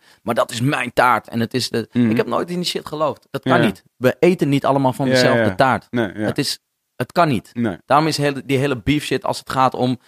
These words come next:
Speaker 1: "Ja, maar ik hoor eigenlijk op jouw plek te staan." Dat, dat kan niet.
Speaker 2: Behalve,
Speaker 1: Dat, ik
Speaker 2: nee, daar
Speaker 1: geloof
Speaker 2: ben
Speaker 1: niet.
Speaker 2: ik het helemaal
Speaker 1: Ik
Speaker 2: mee
Speaker 1: geloof
Speaker 2: eens.
Speaker 1: daar niet in.
Speaker 2: Behalve dat de beef aan zich, en dat is ook wat ik net bedoel met, hey, is toch gewoon een leuke discussie.
Speaker 1: Ja.
Speaker 2: Het gaat niet werkelijk om dat we moeten uitvinden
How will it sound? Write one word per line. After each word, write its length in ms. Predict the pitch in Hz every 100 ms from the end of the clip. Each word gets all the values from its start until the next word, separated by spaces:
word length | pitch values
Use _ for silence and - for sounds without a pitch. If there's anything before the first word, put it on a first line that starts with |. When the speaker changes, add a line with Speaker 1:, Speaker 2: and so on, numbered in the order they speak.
| _
Speaker 1:
"Ja, 140 | 110
maar 120 | 120 143
ik 100 | 135
hoor 160 | 131 123
eigenlijk 240 | 131 -
op 120 | 120
jouw 180 | 123 139
plek 200 | 120 117
te 80 | 113
staan." 260 | - 104
Dat, 140 | 104 - _
dat 200 | 120 -
kan 160 | 156
niet. 280 | 143 92 _ _ _ _ _ - - _ _ _
Speaker 2:
Behalve, 440 | _ 110 120 175 190
Speaker 1:
Dat, 40 | 240
ik 20 | 277
Speaker 2:
nee, 80 | -
daar 100 | -
Speaker 1:
geloof 160 | 151 160
Speaker 2:
ben 100 | 185
Speaker 1:
niet. 100 | 180
Speaker 2:
ik 60 |
het 20 | 170
helemaal 260 | 175 156
Speaker 1:
Ik 60 | -
Speaker 2:
mee 0 |
Speaker 1:
geloof 60 |
Speaker 2:
eens. 80 | 175
Speaker 1:
daar 160 | 151 123
niet 140 | 98
in. 60 | 139
Speaker 2:
Behalve 340 | 180 220 185
dat 180 | 170 147
de 100 | 147
beef 500 | 110 180 196 - _ _ _ _
aan 240 | 143 135
zich, 360 | 110 170 165 -
en 120 | 120
dat 160 | 127 143
is 80 | 139
ook 160 | 147
wat 140 | 131 131
ik 60 |
net 140 | 135 131
bedoel 200 | 131 131
met, 140 | 135
hey, 140 | 214
is 100 | 208
toch 120 | - -
gewoon 160 | 185
een 60 | 180
leuke 200 | 180 156
discussie. 500 | 143 - 175 139 143 _
Speaker 1:
Ja. 140 | 110
Speaker 2:
Het 100 | 104
gaat 220 | - 180 185
niet 180 | 165
werkelijk 420 | 131 180 156 139 131
om 140 | 131
dat 180 | 131 120
we 120 | 120
moeten 320 | 127 131 113
uitvinden 720 | 135 147 - 147 131 120 117